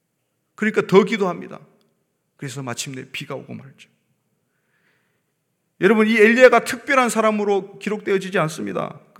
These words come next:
이 야고보서에는 우리와 성정이 같다고 이야기합니다. 성정이 같다는 것은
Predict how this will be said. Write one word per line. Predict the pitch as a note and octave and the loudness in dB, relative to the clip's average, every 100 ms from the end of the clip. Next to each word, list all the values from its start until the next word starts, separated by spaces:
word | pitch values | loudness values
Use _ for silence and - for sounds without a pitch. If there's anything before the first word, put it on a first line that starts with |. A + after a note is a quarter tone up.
| _ _ G#3 | _ _ -6
이 | G#3 E3 | 4 4
야고보서에는 | F3 G#3+ G3+ G3 F#3+ G#3 C#3 | 4 2 0 -2 -2 -4 -4
우리와 | D#3+ G3 A#3+ A#3 G#3 | -2 -2 2 2 2
성정이 | - A#3+ A#3+ A#3 - | -4 -4 -2 -2 -4
같다고 | F3 - G#3 D#3+ | -6 -4 -4 -4
이야기합니다. | C3+ B2+ - - | -6 -8 -12 -14
성정이 | - A#3+ A#3+ B3 A3 | -4 -2 0 0 0
같다는 | F3+ F3+ G#3+ G3+ | -2 -2 -2 -2
것은 | F3 D#3+ G3+ C3 | -6 -6 -6 -8